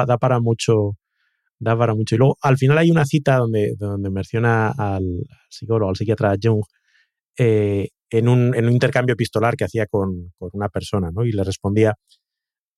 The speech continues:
algo así como, eh, "Tus preguntas son incontestables porque lo que me estás preguntando es cómo vivir. Y uno vive,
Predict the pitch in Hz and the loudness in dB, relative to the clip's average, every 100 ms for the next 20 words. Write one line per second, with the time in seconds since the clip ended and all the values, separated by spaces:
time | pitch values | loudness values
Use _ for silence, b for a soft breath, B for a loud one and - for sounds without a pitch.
0 | _ 120 113 117 - 117 110 107 104 - | _ -2 2 0 0 0 0 0 -2 -6
1 | 117 110 - _ 139 - 120 139 151 143 | -8 -8 -10 _ -4 0 2 2 2 0
2 | 151 139 139 - _ _ - 123 117 110 | 2 2 2 -2 _ _ -4 -2 0 -2
3 | - 143 139 117 123 - - - - 101 | -2 0 0 0 -2 -4 -6 -4 -2 -4
4 | 98 104 101 101 120 - 120 117 120 123 | -2 -4 -2 -2 -2 0 2 2 0 0
5 | - 120 110 101 95 90 - _ _ _ | 0 0 0 -2 -4 -8 -10 _ _ _
6 | _ _ _ _ - 156 151 147 143 147 | _ _ _ _ -8 0 2 4 4 4
7 | 139 | 4